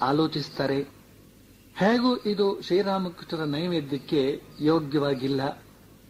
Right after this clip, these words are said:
ಆದ್ರಿಂದ ಇದನ್ನ ಇಲ್ಲೇ ಚೆಲ್ಲಿಬಿಡೋಣ" ಅಂತ. ಆದ್ರೆ ಮರುಕ್ಷಣಕ್ಕೆ ಇನ್ನೊಂದು ಆಲೋಚನೆ ಬಂತು.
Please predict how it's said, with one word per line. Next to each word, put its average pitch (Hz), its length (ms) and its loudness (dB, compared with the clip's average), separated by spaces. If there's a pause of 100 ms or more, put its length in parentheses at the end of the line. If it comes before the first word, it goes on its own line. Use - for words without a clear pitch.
(240)
ಆದ್ರಿಂದ 165 420 2 (300)
ಇದನ್ನ 135 280 2 (800)
ಇಲ್ಲೇ 170 220 4
ಚೆಲ್ಲಿಬಿಡೋಣ" 160 640 2 (420)
ಅಂತ. 131 160 0 (1200)
ಆದ್ರೆ 139 440 4 (320)
ಮರುಕ್ಷಣಕ್ಕೆ 165 1040 0 (300)
ಇನ್ನೊಂದು 214 400 4
ಆಲೋಚನೆ 147 440 0
ಬಂತು. 165 520 -6